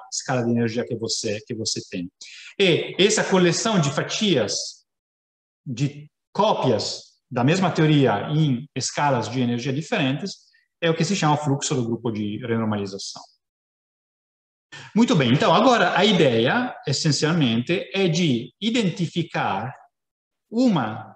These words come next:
dessas dimensões extras que a gente tem em teoria de cordas com a escala de energia da teoria de campos. Ou seja, a gente quer geometrizar a escala de energia. A gente quer pensar que essa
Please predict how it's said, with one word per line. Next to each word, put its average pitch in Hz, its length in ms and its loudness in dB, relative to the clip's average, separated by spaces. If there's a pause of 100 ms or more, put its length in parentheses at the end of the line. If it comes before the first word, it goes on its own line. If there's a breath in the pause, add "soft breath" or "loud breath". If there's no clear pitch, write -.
(160)
dessas 127 640 -2
dimensões 131 720 0
extras 151 580 -8
que - 80 -4
a 113 60 0
gente 135 260 0
tem 147 140 2
em 120 40 2
teoria 131 220 0
de 190 100 -4
cordas 135 520 -2 (580 loud breath)
com 247 640 2 (220)
a 151 460 0 (180)
escala 156 520 0
de 131 80 0
energia 156 760 0 (360)
da 143 480 -2
teoria 127 240 2
de - 140 -4
campos. 110 600 -4
Ou 160 80 -2
seja, 135 280 0
a 117 80 -2
gente 190 280 -2
quer 117 340 -2
geometrizar 165 1160 0 (100)
a 147 60 -2
escala 143 320 -2
de 127 80 0
energia. 110 280 0
A - 20 -4
gente 214 240 -2
quer 170 180 -2
pensar 127 460 -4 (460)
que 143 420 -2
essa 131 600 -2